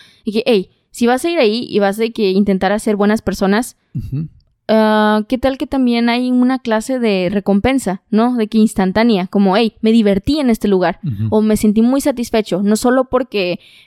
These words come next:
Speaker 1: me sentía mal o me sentía culpable y me aliviaron de mis penas, no, también porque no tenía nada malo y pasé un muy buen rato"?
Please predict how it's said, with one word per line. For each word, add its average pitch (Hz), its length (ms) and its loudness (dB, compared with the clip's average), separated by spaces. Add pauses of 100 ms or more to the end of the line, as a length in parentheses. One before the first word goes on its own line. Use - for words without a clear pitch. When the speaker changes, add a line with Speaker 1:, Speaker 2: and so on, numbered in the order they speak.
(180)
Speaker 1:
me 202 120 2
sentía 202 320 0
mal 208 240 2
o 214 40 2
me 208 100 2
sentía 185 240 -2
culpable 202 420 0
y - 20 2
me 202 100 2
aliviaron 180 420 2
de 226 80 4
mis 202 160 2
penas, 190 360 0
no, 294 200 2 (220)
también 247 300 2
porque 277 340 0
no 240 200 0
tenía 370 280 0
nada 330 200 2
malo 320 440 2
y 262 80 -2
pasé 240 260 0
un 262 140 0
muy 294 160 0
buen 277 200 0
rato"? 254 360 -2